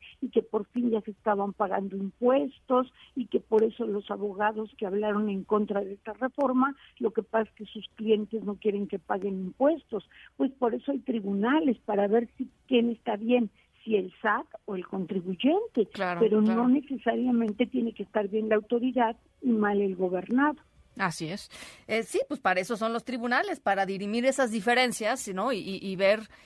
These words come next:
Speaker 2: y, y, e incluso llegar a acuerdos, en fin, o sea, hay un, hay un montón de posibilidades ahí intermedias.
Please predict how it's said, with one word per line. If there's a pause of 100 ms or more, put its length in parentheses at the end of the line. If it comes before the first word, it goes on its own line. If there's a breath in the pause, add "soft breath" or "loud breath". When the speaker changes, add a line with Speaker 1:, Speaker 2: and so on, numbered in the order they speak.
(120)
Speaker 2:
y,
y,
e
incluso
llegar
a
acuerdos,
en
fin,
o
sea,
hay
un,
hay
un
montón
de
posibilidades
ahí
intermedias.